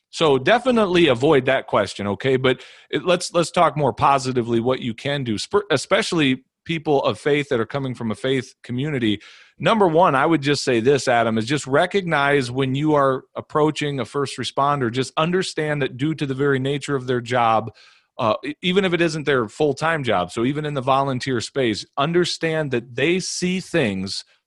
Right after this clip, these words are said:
on a regular basis that the human mind really was not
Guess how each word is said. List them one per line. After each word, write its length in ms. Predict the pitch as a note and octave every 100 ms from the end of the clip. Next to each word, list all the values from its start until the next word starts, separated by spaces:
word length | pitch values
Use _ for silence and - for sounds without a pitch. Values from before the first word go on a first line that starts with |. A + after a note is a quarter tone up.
| _ _ -
on 120 | C3
a 80 | A#2
regular 500 | A#2+ E3 D#3+ E3 D3+
basis 520 | D3+ D3+ - A#2+ G#2
that 380 | C3+ B2 A#2+ -
the 120 | A#2
human 420 | - E3+ E3 D3+
mind 480 | C#3 C3+ C#3 C#3 B2
really 340 | B2 D3+ D#3
was 260 | C#3 C3+ A2
not 360 | C3+ C3 B2+